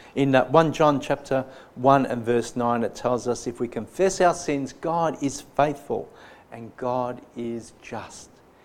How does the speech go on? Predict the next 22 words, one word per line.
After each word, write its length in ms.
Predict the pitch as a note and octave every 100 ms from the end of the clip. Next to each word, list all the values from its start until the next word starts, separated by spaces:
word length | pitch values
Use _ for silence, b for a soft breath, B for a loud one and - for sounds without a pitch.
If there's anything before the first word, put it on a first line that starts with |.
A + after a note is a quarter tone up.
| b -
He'll 180 | E3+
forgive 520 | F3 E3 C3+ A#2 F#3+ F3
our 140 | D#3+
sins 340 | - C3+ C3+ B2+
and 140 | A#2+
cleanse 460 | - - F#3 F3+ D3+
us 300 | C#3 C#3+ - B B B _
from 300 | - B2 A#2+ - -
all 600 | C#3 C#3 C3+ A#2 G#2+ - -
unrighteousness." 1080 | A2+ A2 G#2+ G#2 - - G2 - - - - _ _ _ _ _ _ _ _ _ _ _ _ _ _ _ _ _ _ _ _ - - _ _
And 100 | G#2+
so 220 | G2+ A#2 G#2+
that's 320 | A#2+ B2 -
what 180 | G#2+ A2+
we 160 | A#2
should 260 | A2 - G#2
do 240 | G2 F2 E2 _ _ _ _ _ _ _
when 160 | G#2 F#2+
we 100 | G#2
sin. 320 | F#2+ G2+ E2 - _ _ _ _ _ _ _ _ _ _ _ _ - B B B B
Uh, 160 | B2 -
then 440 | B2 E3 F#3 F3